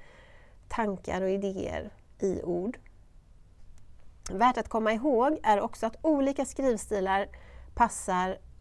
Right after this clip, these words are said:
olika ändamål och olika målgrupper. Du behöver därför anpassa ditt sätt att skriva till, eh, typ av text och, eh, vilken målgrupp. Eh, även om du tycker att din text är klockren så behöver ju inte mottagaren uppfatta det så.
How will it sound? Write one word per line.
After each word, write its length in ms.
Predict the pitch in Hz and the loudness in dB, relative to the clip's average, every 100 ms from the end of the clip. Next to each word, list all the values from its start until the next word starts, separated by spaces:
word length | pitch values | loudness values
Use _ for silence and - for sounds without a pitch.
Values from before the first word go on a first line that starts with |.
| - | 0
olika 440 | 302 233 196 180 | 2 2 0 -4
ändamål 760 | 190 220 196 175 185 214 285 262 | -4 -4 -4 -2 0 4 4 4
och 140 | 226 220 | 4 2
olika 360 | 202 185 196 | 0 -2 -2
målgrupper. 680 | 202 196 175 165 - 226 320 - - - - - - - - - | -2 -2 -4 -6 0 0 0 -6 -20 -20 -20 -20 -20 -20 -20 -8
Du 80 | - | -2
behöver 200 | 202 208 | 2 4
därför 320 | 202 196 180 | 6 4 2
anpassa 520 | 233 233 185 185 180 277 | -2 -2 -2 -4 0 0
ditt 160 | 208 | 0
sätt 200 | - 175 | -6 -10
att 80 | 165 | -10
skriva 460 | - 185 170 - 180 | -8 -6 -4 -6 -10
till, 560 | - 190 175 170 165 | -6 -2 -2 -2 -4
eh, 240 | 147 156 - | -6 -8 -4
typ 180 | 202 180 | -2 0
av 100 | 180 | -2
text 500 | 233 - - - - | 0 -2 -2 -14 -2
och, 500 | 294 294 - - - | 2 2 0 -18 -4
eh, 200 | 285 277 | 0 0
vilken 340 | 285 269 311 | 0 0 0
målgrupp. 500 | 285 214 214 208 - - - - - - - - - - - - | 2 0 -2 -8 -12 -18 -20 -20 -20 -20 -20 -20 -20 -20 -20 -10
Eh, 320 | 247 220 220 | -6 -2 2
även 140 | 262 294 | 4 6
om 100 | 349 | 6
du 100 | 262 | 4
tycker 280 | - - 196 | 2 0 -2
att 120 | 185 | -2
din 160 | - | -6
text 320 | - 180 - - | -6 -8 -8 -10
är 180 | 185 180 | -6 -6
klockren 640 | - 180 - 170 165 220 | -4 -6 -6 -10 -6 -4
så 120 | 233 214 | -2 -2
behöver 320 | 220 339 320 | 0 0 0
ju 60 | |
inte 180 | 294 262 | 0 0
mottagaren 600 | 240 233 - 190 208 254 | 0 -2 -2 -6 -4 -2
uppfatta 440 | 311 - 202 185 196 | -4 -6 -10 -8 -6
det 100 | 190 | -6
så. 340 | - - - | -6 -8 -10